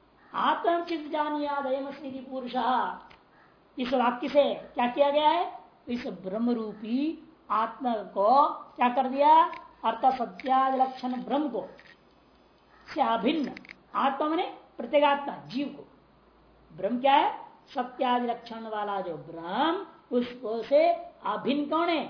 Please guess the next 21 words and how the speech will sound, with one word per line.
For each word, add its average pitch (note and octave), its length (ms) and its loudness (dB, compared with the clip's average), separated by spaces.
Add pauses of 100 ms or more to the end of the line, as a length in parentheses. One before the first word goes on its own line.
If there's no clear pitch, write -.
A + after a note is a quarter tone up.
(200)
ये B3 60 -2
प्रत्येगात्मा F#3 800 -8
है। E3 400 -16 (420)
ऐसा B3+ 340 -2
व्यक्ति F#3 840 -6
उल्लिख्य, G#3 600 -6 (720)
अर्थात A3+ 320 -2
ऐसे A3+ 360 -4
स्वरूप F#3 460 -12
को C#4 380 4 (540)
स्पष्ट - 520 -2
रूपेण F#3+ 560 -6 (680)
विषय B3 440 0
करके D4+ 480 2 (640)
यो F#3 320 -4 (120)
बोध, F3 300 -8 (720)
जो D4+ 420 0 (120)
ज्ञान - 400 -2
उत्पन्न A#3+ 300 -4
होता E3+ 400 -10
है, G3+ 340 2